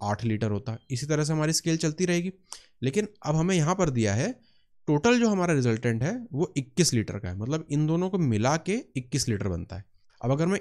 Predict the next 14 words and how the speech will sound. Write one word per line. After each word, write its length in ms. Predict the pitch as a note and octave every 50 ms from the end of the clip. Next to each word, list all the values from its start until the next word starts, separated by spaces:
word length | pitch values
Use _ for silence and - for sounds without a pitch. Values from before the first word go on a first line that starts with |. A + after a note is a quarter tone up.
| - -
इन 140 | F3 G3
दोनों 200 | G#3 G#3+ A3 A#3
को 80 | A3+ A3+
मिलाऊं 360 | G3 D#3 C3 A#2 C3 F#3 A3+ A3+
तो 100 | - D3
थ्री 220 | - - - D3+ E3
प्लस 220 | E3+ F3+ F3+ - -
फ़ोर 120 | F3+ F3
मुझे 180 | F3 F3+ F3+ F#3
कितना 260 | - F3 F#3+ F#3+ F#3+
देगा? 260 | F#3 F#3+ G3 A#3 B3+ - - _ _ _ _ _ _ _ _ - - - - - - - - - -
ये 120 | B2 A#2+ B2
मुझे 200 | B2 A#2 A#2 A2
देगा 280 | A2+ A2+ A#2+ E3+ G3+